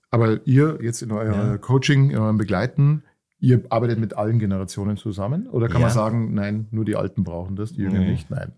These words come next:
Speaker 2: Na,
Speaker 1: sind
Speaker 2: wir
Speaker 1: alle.
Speaker 2: arbeiten mit allen Generationen zusammen.
Speaker 1: Mhm.
Speaker 2: Also es ist ja auch interessant, also jetzt gerade aus der Resilienzforschung, dass sich zum Beispiel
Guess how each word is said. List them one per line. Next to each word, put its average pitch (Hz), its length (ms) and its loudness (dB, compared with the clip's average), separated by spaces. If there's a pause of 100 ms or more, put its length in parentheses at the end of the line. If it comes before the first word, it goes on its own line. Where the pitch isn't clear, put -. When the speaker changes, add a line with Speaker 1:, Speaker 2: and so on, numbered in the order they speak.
(120)
Speaker 2:
Na, 98 100 -2
Speaker 1:
sind 85 80 0
Speaker 2:
wir 117 120 2
Speaker 1:
alle. 90 100 0
Speaker 2:
arbeiten 95 240 -4
mit 90 160 -6
allen 82 200 -8
Generationen 82 680 -6
zusammen. 113 560 -2
Speaker 1:
Mhm. 92 140 -4 (520)
Speaker 2:
Also 110 280 2 (100)
es 123 160 0
ist 139 120 0
ja 131 100 4
auch 117 120 0
interessant, 110 840 2
also 98 220 0
jetzt - 260 -6
gerade 107 420 0
aus 92 120 -2
der 101 120 -4
Resilienzforschung, 104 880 0
dass 107 160 -4
sich 110 120 -6
zum 110 180 0
Beispiel 92 460 -4